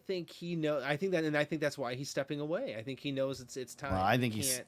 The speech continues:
Speaker 2: I think he's stepping away 'cause there's a really good driver available right now for that car. Really
Speaker 1: Oh,
Speaker 2: good
Speaker 1: yeah.
Speaker 2: potential driver. We're gonna talk about that in a few minutes.
Speaker 1: And
Speaker 2: Um, I, I think that has more to do with it than anything.
Speaker 1: And, you
Speaker 2: It's
Speaker 1: know,
Speaker 2: called,
Speaker 1: he
Speaker 2: it's called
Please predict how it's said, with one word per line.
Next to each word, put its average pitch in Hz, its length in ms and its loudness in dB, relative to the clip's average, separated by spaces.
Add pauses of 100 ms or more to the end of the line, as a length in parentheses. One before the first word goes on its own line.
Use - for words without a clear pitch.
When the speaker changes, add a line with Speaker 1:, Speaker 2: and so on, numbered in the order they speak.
Speaker 2:
I 123 140 8
think 135 140 6
he's 117 120 2
stepping 113 300 4
away 107 180 2
'cause 101 140 -2
there's 107 120 0
a 92 80 0
really 120 360 2
good 117 160 2
driver 104 400 2
available 95 380 0
right 92 180 -2
now 92 160 -4
for 95 120 -4
that 87 180 -2
car. 87 400 0 (480)
Really 135 220 8
Speaker 1:
Oh, - 20 0
Speaker 2:
good 139 100 6
Speaker 1:
yeah. 92 80 0
Speaker 2:
potential 110 340 2
driver. 104 420 2
We're 98 80 -2
gonna 101 120 -4
talk 98 200 0
about 90 180 -2
that 98 200 2
in 85 40 -14
a - 40 -16
few 95 120 -6
minutes. 87 440 -6 (440)
Speaker 1:
And 147 160 0
Speaker 2:
Um, 87 320 -2 (120)
I, 117 220 6
I 123 80 6
think 131 160 4
that 123 200 6
has 113 180 4
more 110 160 2
to 95 80 0
do 98 160 0
with 87 160 -2
it - 200 -4
than 92 380 -4 (480)
anything. 85 520 -4 (420)
Speaker 1:
And, 147 200 -6 (580)
you - 160 -16
Speaker 2:
It's 175 80 4
Speaker 1:
know, 165 60 6
Speaker 2:
called, 117 280 8
Speaker 1:
he 190 140 -2
Speaker 2:
it's 117 180 6
called 104 400 4